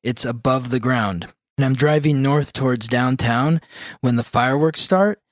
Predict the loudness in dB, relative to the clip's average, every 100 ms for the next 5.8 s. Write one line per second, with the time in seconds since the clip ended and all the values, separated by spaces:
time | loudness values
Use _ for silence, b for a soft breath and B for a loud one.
0 | _ _ _ 0 2 2 0 0 2 2
1 | 2 2 0 2 0 -2 -20 _ -2 2
2 | 4 2 2 0 -2 -2 -2 -2 -4 0
3 | 2 4 4 2 0 0 0 -2 -2 -2
4 | -2 -2 -2 0 0 -2 -6 _ -2 -2
5 | -2 -6 -10 -4 -2 0 0 -2